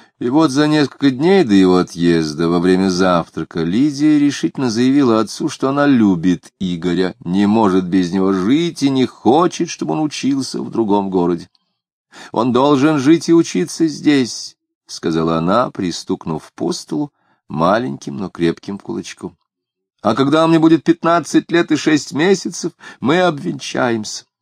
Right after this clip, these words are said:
«Это чепуха, Лидка», — строго сказал отец, — «я запрещаю». Не пожелав узнать, что он запрещает, Лидия встала из-за стола и ушла раньше, чем воровка успела остановить её.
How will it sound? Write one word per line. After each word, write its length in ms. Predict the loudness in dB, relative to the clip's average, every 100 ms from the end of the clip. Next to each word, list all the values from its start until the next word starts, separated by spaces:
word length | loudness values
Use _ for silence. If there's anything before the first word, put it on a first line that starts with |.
| _ _ _ _ -8
«Это 520 | -2 -2 0 2 2
чепуха, 840 | 2 0 2 4 2 2 -2 -2
Лидка», — 580 | -2 -2 -4 -4 -4 -4 _ _ _ _ _ _ _
строго 560 | -16 -12 -2 0 2 0
сказал 320 | -2 -2 0
отец, — 400 | -2 -4 -6 -4
«я 180 | 0 2
запрещаю». 800 | 0 -2 -6 -8 -4 0 0 -2 _ _ _ _ _ _ _ _ _ _ _ _ -4
Не 160 | 2 4
пожелав 640 | 4 4 4 4 2 0
узнать, 460 | 0 -2 0 0 -2
что 420 | -6 0 2 4
он 140 | 2 -2
запрещает, 840 | -6 -6 -8 -8 -6 -4 -4 -6 -20 -20 -6
Лидия 380 | 0 4 4 2
встала 580 | 0 -10 -4 0 2 4
из-за 340 | 4 4 -2
стола 400 | -4 -4 0 2
и 100 | 2
ушла 760 | 2 -2 -4 0 2 2 0
раньше, 420 | 0 -2 -4 -12 -16
чем 320 | -10 -6 -4
воровка 540 | -2 0 -2 -4 -12
успела 440 | -12 -10 -8 -4 -4
остановить 560 | -6 -10 -8 -8 -10
её. 120 | -14